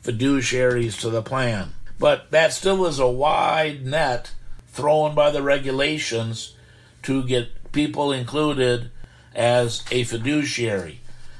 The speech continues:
And all those people we mentioned as being a fiduciary are held to those four governing standards:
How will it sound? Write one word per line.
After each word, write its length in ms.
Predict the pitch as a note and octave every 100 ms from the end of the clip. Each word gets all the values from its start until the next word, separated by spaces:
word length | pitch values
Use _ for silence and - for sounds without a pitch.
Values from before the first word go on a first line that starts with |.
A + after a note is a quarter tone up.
| -
And 120 | B2
all 220 | D3+ F#3+
those 220 | F#3+ F3+ -
people 360 | F3 F#3 E3+
we 140 | D#3 D3+
mentioned 720 | D3+ E3+ E3 C3+ B2+ C3 A#2 -
as 300 | - A#2 G#2+
being 340 | G#2+ C#3+ D#3+ D3+
a 80 | B2+
fiduciary 880 | A#2+ B2+ A#2+ - A2+ A2+ A#2+ B2 - - - -
are 220 | - C3+
held 320 | D3 D#3+ E3
to 80 | D3+
those 380 | C#3+ C#3 C#3 A#2+
four 760 | - D#3+ E3 C#3+ B2+ B2+ B2 - - - - - - -
governing 500 | B2+ C3+ C#3+ C#3+ C#3
standards: 1000 | B2+ - C3 C#3+ C#3+ A#2+ F#2+ - - -